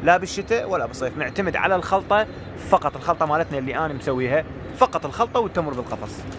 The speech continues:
التعليق الآخر يقول، آه، لا تكرر تعليقك يا أخي، احنا نقرأ التعليقات. "عندي محمية كبيرة قبل شهر خليت بها فحل راكد، واليوم طبقت ويا النثية راقدة. سؤالي،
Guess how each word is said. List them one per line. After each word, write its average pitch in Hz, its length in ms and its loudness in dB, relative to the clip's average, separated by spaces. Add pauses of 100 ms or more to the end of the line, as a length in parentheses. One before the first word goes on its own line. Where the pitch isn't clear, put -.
(1000)
التعليق 185 380 0
الآخر 190 380 0
يقول، 208 580 2 (120)
آه، 160 800 0 (1400)
لا 175 60 4
تكرر 147 380 0
تعليقك 139 560 -2
يا 131 180 2
أخي، 156 340 -6
احنا 139 500 -4 (600)
نقرأ 160 200 -2
التعليقات. 135 600 0 (520)
"عندي 185 200 2
محمية 190 300 0
كبيرة 202 340 0
قبل 185 240 -2
شهر 208 280 2
خليت 190 300 -4
بها 190 180 2
فحل 196 300 -2
راكد، 175 380 4
واليوم 190 600 2 (380)
طبقت 190 360 0
ويا 214 340 2
النثية 196 400 0
راقدة. 170 560 4
سؤالي، 165 560 2